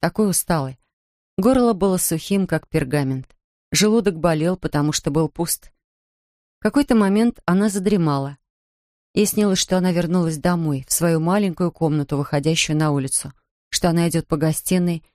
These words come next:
где льющееся в окна солнце выписывает красивые световые узоры на мраморе камина и на фотографии бабушки. Во сне она слышит, как учитель музыки играет на другой стороне зеленеющего двора. "На Авиньонском мосту все танцуют, все танцуют.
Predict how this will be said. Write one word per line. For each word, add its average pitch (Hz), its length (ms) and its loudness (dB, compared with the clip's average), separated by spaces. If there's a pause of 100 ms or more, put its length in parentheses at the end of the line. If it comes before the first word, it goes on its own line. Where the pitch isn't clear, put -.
(300)
где 175 160 2
льющееся 202 580 2
в 190 60 0
окна 175 260 0
солнце 208 420 -2
выписывает 156 540 -2
красивые 175 500 -2
световые 147 500 -2
узоры 143 440 -2 (380)
на 175 140 4
мраморе 160 420 0
камина 147 540 -2 (400)
и 180 40 4
на 190 80 4
фотографии 180 520 -2
бабушки. 147 640 -4 (460)
Во 202 100 2
сне 214 200 0
она 196 120 2
слышит, - 320 -4
как - 200 -4
учитель 160 360 0
музыки 165 400 0
играет 170 360 0
на 160 60 0
другой 170 280 0
стороне 170 400 0
зеленеющего 160 640 -2
двора. 156 360 -4 (1300)
"На 160 240 2
Авиньонском 151 840 0
мосту 143 340 -4
все 135 200 -6
танцуют, 180 760 -6
все - 160 -4
танцуют. 147 800 -6